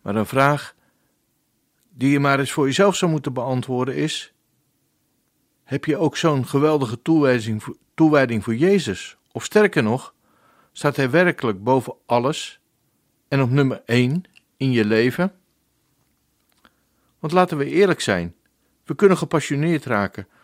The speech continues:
door van alles en nog wat. Maar als we hem niet op de eerste plaats in ons leven zetten, dan missen we de boot en hebben we de boodschap van zijn woord niet begrepen.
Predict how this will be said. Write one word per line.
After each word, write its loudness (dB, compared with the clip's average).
door 2
van -4
alles 0
en 0
nog -2
wat. -4
Maar -6
als -2
we 0
hem 4
niet 0
op -8
de -12
eerste 0
plaats -4
in -8
ons -8
leven 0
zetten, -2
dan -6
missen -4
we -2
de -6
boot 0
en -6
hebben -4
we -2
de -6
boodschap -2
van -4
zijn -4
woord 0
niet -2
begrepen. -4